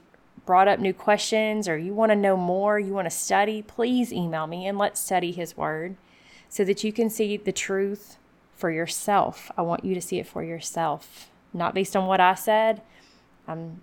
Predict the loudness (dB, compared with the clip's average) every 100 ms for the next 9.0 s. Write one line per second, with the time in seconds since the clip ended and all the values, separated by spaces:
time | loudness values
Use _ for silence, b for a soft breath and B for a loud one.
0 | -6 -4 -2 -2 0 -4 0 0 0 -2
1 | -4 -4 -6 -6 -6 -6 -8 -8 -8 -8
2 | -8 -8 -10 -6 -6 -4 -6 -10 _ b
3 | b b b _ _ _ _ _ _ _
4 | _ _ _ _ _ -8 -2 2 2 0
5 | 2 4 2 -4 _ -10 -2 0 0 0
6 | 0 -2 0 6 8 6 2 -10 _ _
7 | _ _ _ -8 -6 -4 2 2 2 -2
8 | -10 -10 -10 -8 -6 -6 -2 0 0